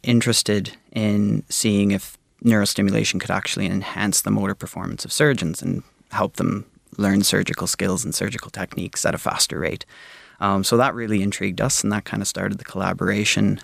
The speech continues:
um, with the group down there. And we just have, we have a, a study that we've done now that's under review where we had novice surgical trainees,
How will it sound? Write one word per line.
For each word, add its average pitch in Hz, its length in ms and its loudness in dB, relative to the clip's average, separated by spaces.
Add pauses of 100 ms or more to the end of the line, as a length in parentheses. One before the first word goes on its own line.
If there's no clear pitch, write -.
um, 98 520 0 (120)
with - 440 -4
the 107 80 -2
group 107 260 2
down 101 240 0
there. 180 220 4 (560)
And 107 480 0
we 107 320 4
just 110 220 0
have, 98 160 -2
we 107 100 0
have 101 120 2
a, 98 60 -2 (240)
a 101 120 -6
study 101 320 0
that 98 160 0
we've 98 220 -4
done 98 240 -2
now 98 260 -4
that's 87 300 -2
under 98 220 2
review 98 440 2
where 101 420 2 (300)
we 104 160 0
had 98 200 -2 (120)
novice 113 320 4
surgical 101 400 0
trainees, 98 680 -4